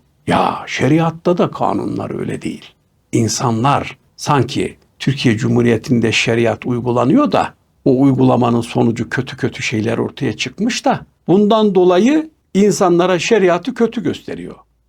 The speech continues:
Yahu siz şeriat denilen şeyi bin dokuz yüz yirmi dörtte kaldırdınız. Şimdi nasıl şeriatı suçlayabilirsiniz?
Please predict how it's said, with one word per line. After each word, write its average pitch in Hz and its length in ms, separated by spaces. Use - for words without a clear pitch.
Yahu - 320
siz - 260
şeriat 127 680
denilen 95 400
şeyi - 360
bin 139 200
dokuz - 340
yüz 117 100
yirmi 123 280
dörtte - 320
kaldırdınız. 269 800
Şimdi 143 460
nasıl 247 280
şeriatı 269 540
suçlayabilirsiniz? - 1160